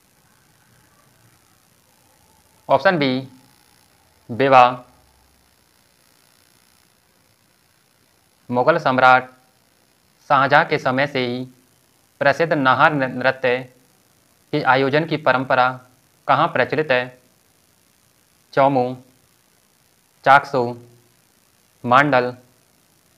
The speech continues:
या किशनगढ़? ऑप्शन सी,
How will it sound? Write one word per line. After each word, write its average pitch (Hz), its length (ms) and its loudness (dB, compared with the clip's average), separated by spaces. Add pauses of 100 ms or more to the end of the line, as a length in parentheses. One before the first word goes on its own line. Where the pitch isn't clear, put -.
या 147 60 -2
किशनगढ़? 135 480 -2 (4000)
ऑप्शन 156 260 0
सी, 127 380 -6